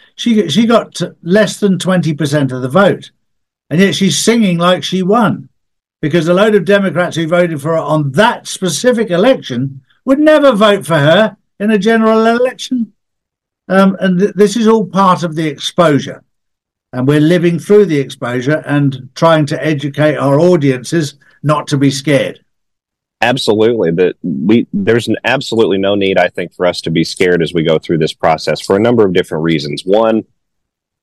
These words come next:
Speaker 2: it would be a little bit immature, I think, for us to expect after three years of what has essentially been training, uh,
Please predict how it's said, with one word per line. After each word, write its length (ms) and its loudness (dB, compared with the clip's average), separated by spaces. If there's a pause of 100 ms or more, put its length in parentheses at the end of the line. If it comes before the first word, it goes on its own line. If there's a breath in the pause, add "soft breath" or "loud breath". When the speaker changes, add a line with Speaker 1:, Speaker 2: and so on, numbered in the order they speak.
Speaker 2:
it 100 2
would 140 2
be 120 2
a 80 2
little 200 2
bit 220 -2
immature, 440 -2
I 80 2
think, 240 -8
for 140 -2
us 120 -4
to 100 0
expect 420 -2
after 180 -4
three 360 0
years 420 2
of 180 -2
what 160 0
has 120 -2
essentially 460 -2
been 200 0
training, 560 -4 (540 soft breath)
uh, 240 -2